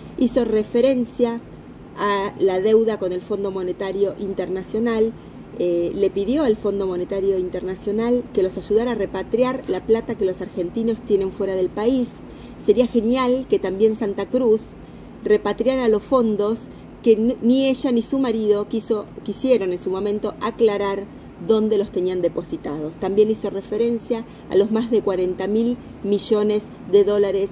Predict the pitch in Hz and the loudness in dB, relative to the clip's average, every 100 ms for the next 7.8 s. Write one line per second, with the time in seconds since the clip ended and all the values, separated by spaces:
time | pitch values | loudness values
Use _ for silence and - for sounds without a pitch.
0 | - 190 180 180 190 196 190 180 185 190 | 0 0 2 2 2 0 -2 -2 -4 -6
1 | 185 190 175 185 190 185 185 185 185 - | -6 -4 -4 -2 0 0 2 0 -2 0
2 | 247 226 196 202 202 - - - - 185 | 0 2 0 -2 -4 -10 -20 -8 -2 4
3 | 208 214 - 208 208 - 185 240 220 196 | 4 4 -2 0 0 0 0 0 0 -2
4 | - 233 226 208 175 190 202 175 185 175 | -2 -2 0 0 -4 -6 -6 -6 -6 -4
5 | 185 208 208 208 - 175 170 160 165 190 | -2 2 2 0 -2 -4 -2 -6 -4 -2
6 | 220 202 190 190 185 165 - 196 202 202 | 0 0 0 0 -2 -6 -4 -2 -2 -4
7 | 170 165 175 180 233 214 180 | -4 -4 -2 0 0 0 -2